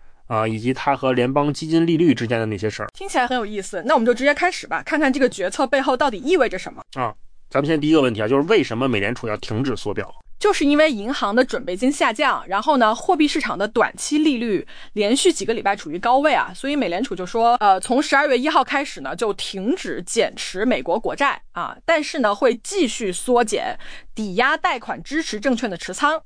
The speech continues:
Speaker 2: 啊，也没有说要推出什么新的缓解融资成本的一些流动性的措施啊，也维持了其他的政策利率不变。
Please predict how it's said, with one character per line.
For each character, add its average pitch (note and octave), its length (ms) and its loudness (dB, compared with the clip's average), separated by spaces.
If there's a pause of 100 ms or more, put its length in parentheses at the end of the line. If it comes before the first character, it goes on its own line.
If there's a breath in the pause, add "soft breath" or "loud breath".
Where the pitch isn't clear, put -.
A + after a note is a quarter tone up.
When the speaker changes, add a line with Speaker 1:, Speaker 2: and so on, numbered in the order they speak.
Speaker 2:
啊， G3 120 0
也 F3+ 160 -6
没 F3+ 140 -2
有 E4+ 120 6
说 B3+ 160 -2
要 B3 160 4
推 C4 160 -6
出 C#4+ 140 -4
什 G#3+ 100 -8
么 E3+ 120 -6
新 C#4 420 2
的 F#3 260 4 (280 loud breath)
缓 A3 340 2
解 D3 340 -4
融 F3+ 220 -4
资 B3 140 -2
成 G#3 240 -4
本 A3+ 120 2
的 D#3 80 -6
一 E3 80 -4
些 G#3 200 -2
流 F3+ 120 0
动 G#3+ 160 -2
性 A#3 80 -2
的 A3+ 80 -2
措 - 220 -2
施 F3+ 200 -12
啊， E3 140 -6
也 E3 180 -8
维 E3+ 140 -4
持 G#3+ 140 -6
了 G3+ 80 -6
其 G3+ 160 -10
他 A3 160 0
的 G3+ 80 -4
政 A3 140 -4
策 A3 100 -4
利 A#3 120 -2
率 F#3+ 100 -4
不 E3+ 100 -8
变。 F#3 180 2